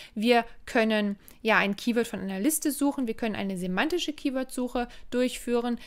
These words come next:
Darauf möchte ich gleich nochmal im Speziellen eingehen. Wir können ja insgesamt die Keyword-Suche umbenennen, einen Ordner hinzufügen, einen Ordner bearbeiten und ein paar Einstellungen vornehmen.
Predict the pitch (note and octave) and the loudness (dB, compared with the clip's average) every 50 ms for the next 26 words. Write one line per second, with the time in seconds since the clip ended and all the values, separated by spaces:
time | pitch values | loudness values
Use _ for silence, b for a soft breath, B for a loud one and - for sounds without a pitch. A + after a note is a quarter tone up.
0 | B B - G#3+ G#3 G#3+ G#3 G#3+ G#3+ A3 - G#3+ G#3 G3+ - - - - G3 G3 | B B -4 2 4 4 4 4 2 -2 -2 -4 -6 -6 -8 -12 -10 -8 -6 -6
1 | F#3+ G3 F#3+ F#3+ G3 F#3+ F#3+ G3 - - F#3+ F3+ - - A3+ A3+ A#3+ B3+ B3 - | -6 -6 -6 -6 -6 -6 -6 -8 -8 -10 -8 -6 -4 -2 0 2 2 2 0 -2
2 | - A3 A3 A3 A3+ A3 A3 A3 A3 G#3+ A3 - - - - - - - - - | -2 -2 0 0 0 0 0 0 -2 -2 -2 -6 -10 -18 -20 -20 -20 -20 -20 -20
3 | - - - - - - - - - - - - A3 G#3+ A3+ G#3+ - - A3 A3 | -20 -20 -20 -20 -20 -20 -20 -20 -20 -16 -10 -4 -2 0 0 0 2 4 4 6
4 | A3 G#3+ G#3+ G#3 G#3 B B B B B - G#3+ G#3 G3 F#3 - A3 A3+ - - | 6 4 2 2 -2 B B B B B 2 6 6 6 6 6 4 2 2 0
5 | G#3+ F#3+ A3 G#3+ A3 G#3+ - F#3 - - A3+ G#3+ A3 G#3+ - G3 F3+ - - - | 2 4 4 4 4 2 -2 -4 -4 -2 -2 -2 -2 -4 -4 -6 -6 -4 0 0
6 | F#4+ G4+ F4 F4 D4+ C#4+ C4+ C4+ C4+ B3 - - G3 F#3 - - B3 C4 C4 C4 | 2 2 2 2 2 2 0 0 0 -2 -2 -4 -6 -2 2 2 2 2 2 0
7 | B3 A#3 A3+ A3 - - A3+ G#3+ - - - A3 G#3+ G3+ G3 F3+ - - F#3+ F#3+ | 0 0 -2 -2 -4 -6 -10 -10 -8 -6 -4 -4 -2 -2 -4 -4 -4 -6 -6 -6
8 | - G3 F3+ - - - F3+ G3 G3 G3+ G3+ G3+ - G3 G#3 G3 F#3+ F#3+ G3 A3+ | -6 -6 -6 -6 -4 -2 0 0 2 2 0 0 -2 -4 -6 -6 -6 -6 -6 -4
9 | - - G3+ G3+ G#3 - - - G3+ G3+ G3+ G#3+ A#3 A#3+ A#3 - - - - - | -2 0 0 0 0 -2 -2 -4 -2 -2 0 0 0 0 -2 -4 -4 0 4 4
10 | - G#3 F#3 E3+ - - - - - | 4 4 2 -2 -4 -8 -12 -14 -16